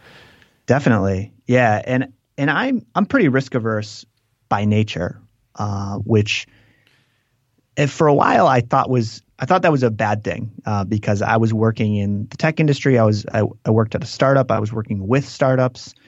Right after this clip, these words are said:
in my role at Google Ventures. And so I was kinda steeped in this world that, uh, that r-,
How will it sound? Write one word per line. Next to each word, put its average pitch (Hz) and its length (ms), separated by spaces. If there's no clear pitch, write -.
in 110 100
my 101 120
role 104 400
at 101 220
Google 104 260
Ventures. 113 400
And 101 120
so 110 120
I 104 60
was 101 140
kinda 117 200
steeped 127 440
in 110 100
this 107 300
world 110 580
that, 101 680
uh, 156 300
that - 240
r-, 185 320